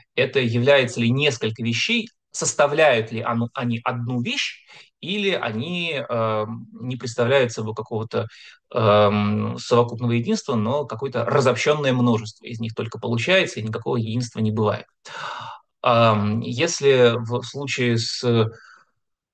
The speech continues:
акцидентальным, ам, одним, э, были какие-то вопросы, ну, в частности, например, Кирвану казалось, что это скорее речь об, э,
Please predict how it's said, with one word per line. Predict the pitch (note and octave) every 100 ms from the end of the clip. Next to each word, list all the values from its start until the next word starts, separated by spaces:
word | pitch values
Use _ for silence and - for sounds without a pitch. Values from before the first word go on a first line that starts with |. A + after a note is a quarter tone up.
| _
акцидентальным, | C#3 - F3+ F#3 F3+ E3 A#2+ A2 G#2+ - - - B2+
ам, | - A#2 A#2 B2+
одним, | B2 A#2 A#2+ A2 - _ _ _ _ _ _ _ _ _ _ _ _ - - _
э, | B2+ A2+ A2+ A2 A2 A2+ A2+
были | - B2+ G3 C#3+
какие-то | A#2+ A#2 A#2+ A#2
вопросы, | A#2 B2 C3+ A2 - A2+
ну, | A#2+
в |
частности, | B2 A#2 A2+ A2+
например, | G#2 A2 A2 A2
Кирвану | - B2 G#2+ G#2+
казалось, | G#2+ A2 G#2+ A2
что | A2 A2+
это | A2
скорее | - A#2 G#2+ G#2+
речь | A2 A2 - -
об, | B2 A2+ G#2
э, | A2+